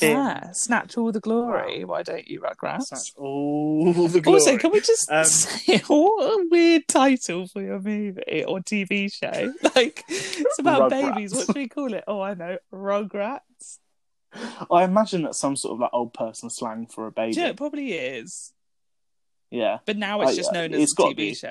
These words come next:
Speaker 2: innit?
Speaker 1: Yeah, yeah. If somebody goes, "Oh, look at that little rug rat," they'll be like, "Oh, that's saying that 'cause of the T V
Speaker 2: <laughs> Yeah.
Speaker 1: show." <laughs> Um,
Speaker 2: Mark.
Speaker 1: Luke, until we do
Speaker 2: Yes.
Speaker 1: our two movie special, where can we
Speaker 2: You
Speaker 1: find
Speaker 2: can find
Speaker 1: you?
Speaker 2: me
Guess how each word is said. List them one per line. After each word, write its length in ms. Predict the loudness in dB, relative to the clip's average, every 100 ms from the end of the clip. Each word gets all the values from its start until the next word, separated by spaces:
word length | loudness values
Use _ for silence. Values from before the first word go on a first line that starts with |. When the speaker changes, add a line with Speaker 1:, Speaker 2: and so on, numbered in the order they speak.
| -12
Speaker 2:
innit? 260 | -12 -14 -18 _ _ _ _ _ 0
Speaker 1:
Yeah, 340 | 2 2 -2 -8
yeah. 180 | -4 -4
If 60 | -4
somebody 220 | -4 -2
goes, 160 | -2 0
"Oh, 200 | 0 0
look 100 | -2
at 40 | -2
that 120 | -2
little 140 | -4
rug 180 | -6 -6
rat," 140 | -6 -6
they'll 80 | -6
be 80 |
like, 80 | -4
"Oh, 60 | -2
that's 140 | -2 -2
saying 180 | -2 -4
that 120 | -10
'cause 120 | -2
of 60 | 2
the 220 | 2 4
T 100 | 2
V 80 | 2
Speaker 2:
<laughs> 40 |
Yeah. 360 | 0 -2 -6 -10
Speaker 1:
show." 1200 | _ _ _ -20 -20 -20 -6 -4 0 -2 -4 -10 _ -12 -12 -14 -18 -8 4
<laughs> 0 |
Um, 340 | 4 4 -4 -16 _ _ _
Speaker 2:
Mark. 160 | -8 -4
Speaker 1:
Luke, 380 | -4 -4 -12 -20 _ _ _ _ _ _ _ _ _ -12
until 400 | -8 -4 -2 -2
we 100 | -6
do 120 | -4 -2
Speaker 2:
Yes. 580 | -2 -6 -8 -10 -10 -16 _ _ _ _ _ -8
Speaker 1:
our 100 | -8
two 240 | -8 -8
movie 260 | -8 -10 -8
special, 420 | -6 -6 -8 -10
where 160 | -8 -10
can 160 | -12
we 80 | -14
Speaker 2:
You 80 | -10
Speaker 1:
find 160 | -8 -6
Speaker 2:
can 60 | -2
find 220 | -2 -2
Speaker 1:
you? 60 |
Speaker 2:
me 280 | -4 -4 -4